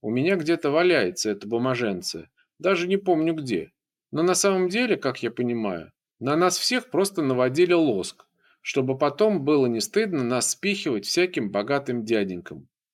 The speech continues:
как любовниц. Ну, а если не повезёт, то в качестве дешёвых проституток". "Вы так просто это говорите?" удивился Стас. "Ба, а вы хотите, чтобы я строил из себя дурочку?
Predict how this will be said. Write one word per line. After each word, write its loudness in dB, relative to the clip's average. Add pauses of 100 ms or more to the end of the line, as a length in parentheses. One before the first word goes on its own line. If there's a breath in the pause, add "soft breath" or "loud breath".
(120)
как -4
любовниц. -2 (580)
Ну, 0
а 2
если 2
не 0
повезёт, 0 (420)
то 0
в -12
качестве 0
дешёвых 0
проституток". -6 (1040)
"Вы -6
так -4
просто -2
это -2
говорите?" 0 (640)
удивился -2
Стас. -6 (800)
"Ба, 2 (220)
а 0
вы 2
хотите, -2
чтобы -2
я 2
строил 2
из 0
себя -2
дурочку? -2